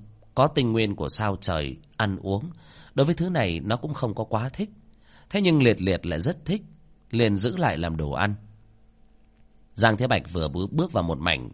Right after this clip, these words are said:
địa vực của núi lửa đã chết, liền phát hiện lớn. Giang Thế Bạch cũng không nghĩ lại thuận lợi như vậy.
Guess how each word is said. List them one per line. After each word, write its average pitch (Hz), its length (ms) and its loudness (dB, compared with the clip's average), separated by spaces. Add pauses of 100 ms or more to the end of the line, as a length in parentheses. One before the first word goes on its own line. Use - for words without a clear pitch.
địa 104 240 -2
vực 80 220 -4
của 78 100 -6
núi 87 200 -2
lửa 104 180 -2
đã 69 140 -6
chết, 151 260 -4 (800)
liền 107 280 4
phát 160 200 -4
hiện 117 220 -2
lớn. 104 300 -2 (480)
Giang 151 220 4
Thế 190 100 0
Bạch 127 180 2
cũng - 140 -6
không 117 240 0
nghĩ 156 220 0
lại 117 200 0
thuận - 160 -2
lợi 90 240 -2
như 98 140 -2
vậy. 87 240 -4